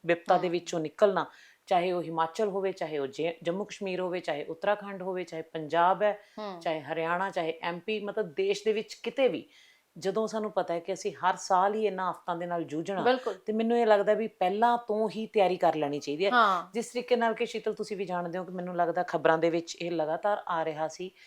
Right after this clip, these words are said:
Speaker 1: ਕਿ ਚਾਰ ਮਹੀਨੇ ਪਹਿਲਾਂ
Speaker 2: ਹੂੰ।
Speaker 1: ਮੌਸਮ ਵਿਭਾਗ ਨੇ ਅਲਰਟ ਦੇ ਦਿੱਤਾ ਸੀ
Speaker 2: ਹੂੰ।
Speaker 1: ਕਿ ਇਸ ਵਾਰ ਬਰਸਾਤਾਂ ਜ਼ਿਆਦਾ ਪੈਣਗੀਆਂ।
Speaker 2: ਹੂੰ।
Speaker 1: ਦੇਖੋ, ਤੁਸੀਂ ਵੀ ਉਹ ਸੁਣੀ ਹੋਣੀ ਆ ਕਿ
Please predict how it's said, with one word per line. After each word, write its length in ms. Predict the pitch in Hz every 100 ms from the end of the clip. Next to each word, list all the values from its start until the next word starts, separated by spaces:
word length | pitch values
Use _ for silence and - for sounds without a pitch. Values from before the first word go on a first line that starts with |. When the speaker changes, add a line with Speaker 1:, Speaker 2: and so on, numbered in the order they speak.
| - _ _
Speaker 1:
ਕਿ 120 | 220 214 _
ਚਾਰ 360 | - 190 196 214
ਮਹੀਨੇ 480 | 214 180 175 170 180
ਪਹਿਲਾਂ 440 | - 151 165 147
Speaker 2:
ਹੂੰ। 80 | - - _ -
Speaker 1:
ਮੌਸਮ 340 | 196 196 240
ਵਿਭਾਗ 460 | 208 214 214 185 151
ਨੇ 340 | 147 147 160 -
ਅਲਰਟ 280 | 165 185 196 -
ਦੇ 140 | 151
ਦਿੱਤਾ 280 | 120 - 120
ਸੀ 200 | - 175
Speaker 2:
ਹੂੰ। 160 | 214 185 170 -
Speaker 1:
ਕਿ 80 | 214
ਇਸ 300 | 214 214 190
ਵਾਰ 200 | 180 170
ਬਰਸਾਤਾਂ 480 | 165 - 151 190
ਜ਼ਿਆਦਾ 320 | 208 208 190 160
ਪੈਣਗੀਆਂ। 640 | 143 120 123 - _ 220
Speaker 2:
ਹੂੰ। 540 | 208 190 180 165 165 165 _ _ _ _ _ _ -
Speaker 1:
ਦੇਖੋ, 180 | 196 214
ਤੁਸੀਂ 240 | 214 202
ਵੀ 80 | 196
ਉਹ 60 | 196
ਸੁਣੀ 300 | 196 180 175
ਹੋਣੀ 280 | 175 175 170
ਆ 120 | 170
ਕਿ 380 | 175 170 165